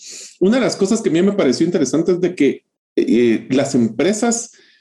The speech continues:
que sufrieron menos, porque no es que no sufrieron, mencionaste específicamente eran las que tenían un fondo de, de, de emergencia, un fondo de emergencia para poder sobrepasar.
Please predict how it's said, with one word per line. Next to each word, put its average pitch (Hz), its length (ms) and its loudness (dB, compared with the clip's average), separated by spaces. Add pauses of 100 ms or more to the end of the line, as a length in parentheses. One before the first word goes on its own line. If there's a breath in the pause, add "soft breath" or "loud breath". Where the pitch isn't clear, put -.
(340 soft breath)
que 151 140 2
sufrieron 214 760 0
menos, 175 440 -2
porque - 180 0
no 139 60 4
es 160 60 0
que 185 80 0
no 175 100 2
sufrieron, 151 640 0
mencionaste 139 920 2
específicamente 156 640 0
eran 254 100 2
las 226 100 0
que - 80 -2
tenían 151 280 2
un 165 160 0
fondo 175 320 2
de, 107 380 0
de, 107 280 2
de 107 60 0
emergencia, 123 640 -2 (460 loud breath)
un 139 160 0
fondo 180 240 2
de 190 60 2
emergencia 156 520 0
para 123 160 0
poder 123 160 2
sobrepasar. 160 680 -2